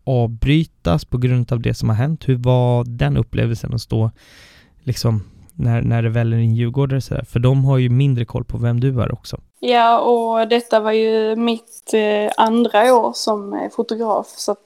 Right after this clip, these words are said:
Speaker 2: då var man ju inte så superinsatt, eh, i allting. Och, eh,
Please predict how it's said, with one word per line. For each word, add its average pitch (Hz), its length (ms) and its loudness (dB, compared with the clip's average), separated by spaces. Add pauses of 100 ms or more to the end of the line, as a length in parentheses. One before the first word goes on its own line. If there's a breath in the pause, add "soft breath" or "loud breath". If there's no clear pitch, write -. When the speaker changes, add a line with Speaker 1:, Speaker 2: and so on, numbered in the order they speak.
Speaker 2:
då 214 200 0
var 208 120 -6
man 214 120 -6
ju 226 80 -2
inte 233 220 -2
så 269 380 2
superinsatt, 220 1160 -4 (120)
eh, 233 220 -6
i 233 120 0
allting. 220 600 -2
Och, 214 580 -8
eh, 220 140 -8